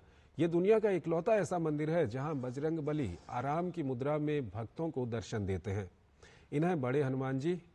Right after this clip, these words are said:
किले वाले हनुमान जी, लेटे हनुमान जी और बांध वाले हनुमान जी के नाम से जानते हैं। इस प्रतिमा को लेकर पौराणिक मान्यता है कि इनकी भुजा के नीचे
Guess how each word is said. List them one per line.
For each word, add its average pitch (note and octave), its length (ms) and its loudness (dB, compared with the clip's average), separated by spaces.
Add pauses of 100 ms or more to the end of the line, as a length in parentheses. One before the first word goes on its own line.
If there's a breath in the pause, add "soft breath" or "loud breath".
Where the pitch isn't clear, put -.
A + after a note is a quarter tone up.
(140)
किले A3 220 6
वाले D3 260 4
हनुमान B2+ 400 0
जी, F2+ 140 -6 (220)
लेटे D#3+ 320 2
हनुमान B2+ 400 -2
जी E3 200 -2 (400 loud breath)
और E3 180 0
बांध C3+ 440 0
वाले E3+ 280 4
हनुमान C3+ 360 0
जी C3 100 -4
के C3+ 100 -2
नाम A2+ 220 -2
से F3+ 180 -2
जानते A2 340 -2
हैं। F#2+ 240 -4 (320 soft breath)
इस C3 140 -4
प्रतिमा D#3+ 400 -2
को E3 120 -2
लेकर D#3 340 2
पौराणिक C3+ 560 -2
मान्यता A#2 400 -2
है F3+ 160 0
कि D3+ 160 -6
इनकी C3 220 -4
भुजा A2+ 340 -4
के C#3+ 120 -4
नीचे C3+ 400 -2